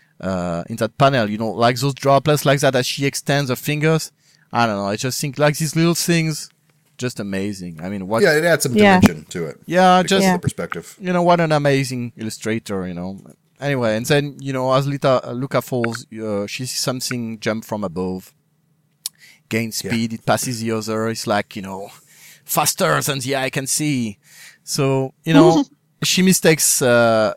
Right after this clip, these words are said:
Speaker 1: the Skull Knight for the Grim Reaper, the Avatar of Death, which I find also, uh, you know, quite interesting. I mean, any other author wouldn't bother with this, but, you know, not
Speaker 2: Yeah.
Speaker 1: Miura. He's bothering.
Speaker 2: <laughs>
Speaker 1: He takes the time to convey Lucas' micos-, misconception about what she's seeing.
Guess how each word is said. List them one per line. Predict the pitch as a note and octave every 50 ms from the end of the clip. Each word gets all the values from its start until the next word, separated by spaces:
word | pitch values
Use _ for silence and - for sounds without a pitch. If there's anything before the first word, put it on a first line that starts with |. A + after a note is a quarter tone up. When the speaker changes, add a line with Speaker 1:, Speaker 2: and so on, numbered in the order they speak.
| _ _ -
Speaker 1:
the | C3 B2 B2
Skull | - - D#3 D3
Knight | C#3+ C3+ -
for | - A#2
the | A2+ G#2+
Grim | - B2 C3+ C#3
Reaper, | C3+ B2+ - - A2+ G#2 G2+ G2+ G2 G#2 - -
the | G#2+ G#2
Avatar | G#2+ G2+ A2 - - G2 G2+
of | F#2+ F#2+ -
Death, | - G2+ G2+ G2+ - - - -
which | F#2+ B2 B2 -
I | D3 C3 C#3+
find | - - D3+ D3 C#3
also, | C3+ C3 - - C#3 C3 B2+ B2+ A#2
uh, | - - B2 A#2+ A2+ G#2+ _ _ _ _ _ _ _ _
you | - C#3
know, | C#3+ D3 C#3+ C#3+ - _ _ _ _ _ _
quite | - - - - C#3
interesting. | - G#2+ G2+ - G#2 G2+ - - G#2+ G#2 G#2+
I | A2 A#2+
mean, | B2+ B2+ B2 A#2 _ _ _ -
any | - C#3+ D#3+ E3+ E3 E3+
other | E3 D#3 C#3+ D3 D3 C3+ B2+
author | C3 C#3 - - - C3 B2 A#2+
wouldn't | A#2 A#2+ A#2+ A#2 A2+ A2 F#2+
bother | G#2+ G#2 G#2+ A2 A#2+ A2+ G2+
with | G2 E2+ E2
this, | D#2+ D#2 - - - - _
but, | - F#2 F2+ -
you | - A2
know, | A2 A2+
not | G#2+ G#2 E2 D#2+ G#2 A2 -
Speaker 2:
Yeah. | - C3
Speaker 1:
Miura. | C#3 D3 D3 C3+ A2+ F#2+ F#2 _ _ _ _ _ _ _
He's | - - F3 F#3+ -
bothering. | - - F3 F3+ F#3 F3 D#3+ C#3+ B2 A2 G2+ F#2+ - G#2 - -
Speaker 2:
<laughs> | - _ _
Speaker 1:
He | - C#3+
takes | - - G#3 G3+ F#3+
the | G#3+ F#3+
time | - - F#3+ F#3 F3+ F3+ F#3
to | - E3+
convey | - D3 D3+ D3+ C#3 C3 C3+ C3+ C#3
Lucas' | C3+ B2+ C3 B2+ D3 C3 C3
micos-, | - C3 B2 C3 - B2 A2+ - - -
misconception | - C3 B2 - - B2+ B2 - - C3 B2 - - A#2+ A2+
about | G#2+ A2 G#2 - -
what | A#2 A#2+ A#2+ -
she's | - - -
seeing. | - - - B2 A2+ A2 G#2+ A2 A#2